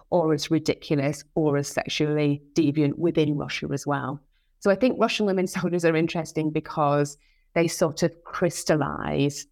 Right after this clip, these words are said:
the way in which all armed women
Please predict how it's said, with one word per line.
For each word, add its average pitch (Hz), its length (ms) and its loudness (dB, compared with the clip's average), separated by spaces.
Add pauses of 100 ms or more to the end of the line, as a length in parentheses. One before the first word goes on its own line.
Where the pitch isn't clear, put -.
(400)
the 151 580 2
way 147 420 0
in 139 140 0
which - 400 -6 (220)
all 160 480 2
armed 143 320 0
women 135 560 0